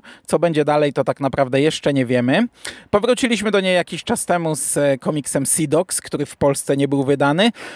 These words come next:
Dzisiaj powracamy z komiksem Lodówka pełna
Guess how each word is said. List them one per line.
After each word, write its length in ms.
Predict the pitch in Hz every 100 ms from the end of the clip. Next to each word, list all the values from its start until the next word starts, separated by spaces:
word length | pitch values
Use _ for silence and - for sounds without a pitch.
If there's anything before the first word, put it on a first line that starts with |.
| -
Dzisiaj 400 | 135 247 240 233
powracamy 720 | - 185 151 147 - 185 185 180
z 140 | -
komiksem 840 | - 147 156 - - 147 139 139 160
Lodówka 640 | 220 220 226 - 214 196 - -
pełna 560 | 147 147 147 139 131